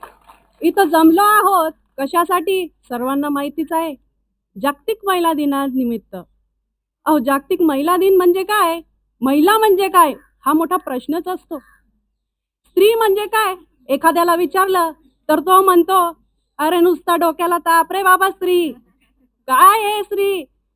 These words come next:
काय भांडण काय आहे, सतत नेहमी भांडणारी, दुसऱ्यांवर आरोप टाकणारी, कुणाला काय, कुणाला काय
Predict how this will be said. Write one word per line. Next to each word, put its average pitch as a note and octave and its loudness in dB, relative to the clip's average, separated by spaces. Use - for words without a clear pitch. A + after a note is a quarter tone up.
काय D4+ 2
भांडण D#4 -2
काय G4 0
आहे, G#4 -2
सतत D#4 -4
नेहमी F#4 0
भांडणारी, F#4 0
दुसऱ्यांवर E4 -2
आरोप F4+ 2
टाकणारी, G4 0
कुणाला D#4+ 2
काय, F4 2
कुणाला F4 0
काय F4+ 2